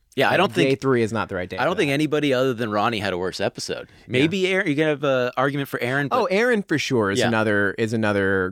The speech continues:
Speaker 2: goat.
Speaker 1: Yeah.
Speaker 2: Um,
Speaker 1: But
Speaker 2: not
Speaker 1: El-
Speaker 2: in the, not in the, maybe not in the traditional, uh,
Speaker 1: Yeah.
Speaker 2: Survivor sense, but he is, uh, yeah, he is on the wrong side of everything here.
Speaker 1: Yeah, Elizabeth's lie just, it, I just don't understand the thinking behind it. Like, I understand lying,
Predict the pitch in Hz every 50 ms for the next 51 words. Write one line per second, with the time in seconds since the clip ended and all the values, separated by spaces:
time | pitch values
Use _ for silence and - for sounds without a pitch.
0 | 107 120 107 120 90 92 - - - - - - 110 95 - 104 104 101 98 98
1 | 98 101 107 110 117 - - 123 123 113 110 110 131 160 175 190 180 175 175 185
2 | 180 175 180 175 160 156 147 139 135 120 - 127 123 127 110 - 143 139 139 139
3 | 123 - - 131 123 110 104 - 127 120 117 120 120 117 - - 123 131 131 135
4 | - - 117 107 104 - 127 127 123 117 113 104 104 104 110 101 98 98 95 90
5 | 101 - - - - _ - 107 107 92 95 107 104 123 127 127 123 123 123 117
6 | 107 110 104 101 110 107 107 95 90 - - 113 98 95 98 92 92 87 87 90
7 | - - - 104 - 95 95 95 - - 104 101 107 117 143 143 175 180 190 -
8 | - 131 120 120 120 117 117 120 120 120 117 113 - _ - 120 - 120 127 117
9 | 107 - - - - _ _ _ _ - 139 139 - _ _ - 143 151 147 160
10 | 131 - 160 160 160 156 147 135 117 - 147 127 110 98 - 131 127 123 127 113
11 | 110 104 98 95 101 104 - 117 147 170 156 131 - 160 147 127 117 113 117 -
12 | 76 69 78